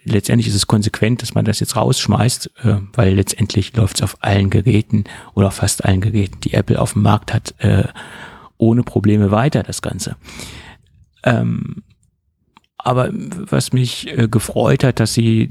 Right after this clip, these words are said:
mit dieser Pressemitteilung auch so ein bisschen, ähm, ihm nochmal so eine, eine letzte Ehre erteilt haben, dem Produkt, und jetzt nicht einfach das einfach wort- und klanglos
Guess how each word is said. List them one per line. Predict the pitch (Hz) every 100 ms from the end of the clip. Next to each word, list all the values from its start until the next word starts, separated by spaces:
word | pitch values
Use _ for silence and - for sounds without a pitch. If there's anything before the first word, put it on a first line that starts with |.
| -
mit | 127 117
dieser | 120 110
Pressemitteilung | - 117 113 107 104 110
auch | 101
so | -
ein | 98
bisschen, | 110 - 110 104 104 104 -
ähm, | 110 107 104 104 101 104 113 - _ - 180 -
ihm | 120 117
nochmal | 110 110 104
so | 110
eine, | 101
eine | 101 - 117
letzte | 110 107 123 - -
Ehre | 123 139 131 127
erteilt | 110 - 104 104 -
haben, | 117 110 107
dem | 110 104
Produkt, | - 107 113 - -
und | 113 104
jetzt | - - -
nicht | - -
einfach | 104 110
das | - 113
einfach | - 104 - 107 -
wort- | 101 104 127 -
und | - 104 -
klanglos | - 113 120 107 110